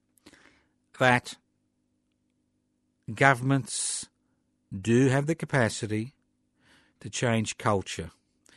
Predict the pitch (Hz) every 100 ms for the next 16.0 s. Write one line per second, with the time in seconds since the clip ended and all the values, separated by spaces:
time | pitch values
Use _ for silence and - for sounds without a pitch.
0 | _ 120 113 - 110 113 107 - 101 98
1 | - 98 92 90 - 123 127 151 170 _
2 | _ - - _ - 110 104 98 101 120
3 | 110 - 104 107 107 _ _ _ - -
4 | - 120 110 104 95 87 87 - - -
5 | - - _ _ - - _ _ _ _
6 | - 98 87 90 - _ _ - 120 120
7 | 151 165 113 151 _ _ _ _ _ _
8 | _ _ _ _ _ - 143 131 113 110
9 | - - 135 123 120 120 131 113 113 120
10 | 107 120 - 104 98 120 113 101 101 95
11 | 101 - 92 151 120 - _ - - -
12 | 110 117 117 113 110 101 113 - 113 -
13 | 101 110 110 - 107 101 92 - 101 92
14 | 98 104 101 98 90 90 101 101 95 95
15 | - 98 92 98 95 92 92 - 92